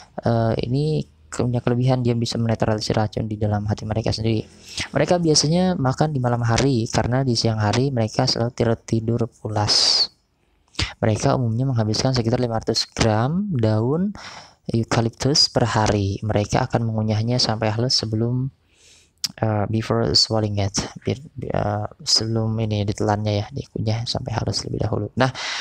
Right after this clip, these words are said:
itu artinya, oke, what is the text about? Jadi dia di soal ini ditanyakan tentang apa teks ini,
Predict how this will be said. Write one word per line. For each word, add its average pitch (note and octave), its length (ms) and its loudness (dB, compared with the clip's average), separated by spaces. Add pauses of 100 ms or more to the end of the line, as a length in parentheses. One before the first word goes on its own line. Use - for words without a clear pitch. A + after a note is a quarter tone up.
(460)
itu D#3 220 0
artinya, C3 320 4
oke, C#3 500 2
what F#3+ 380 0
is E3+ 240 6
the D3+ 80 -2
text D3+ 400 4
about? B2 500 2 (400)
Jadi D3 720 2 (100)
dia C#3 480 2
di A#2 160 2
soal A2+ 320 2
ini B2+ 160 0
ditanyakan B2+ 640 0
tentang B2+ 320 -2
apa A2+ 320 0
teks A2+ 300 -2
ini, A2 180 -4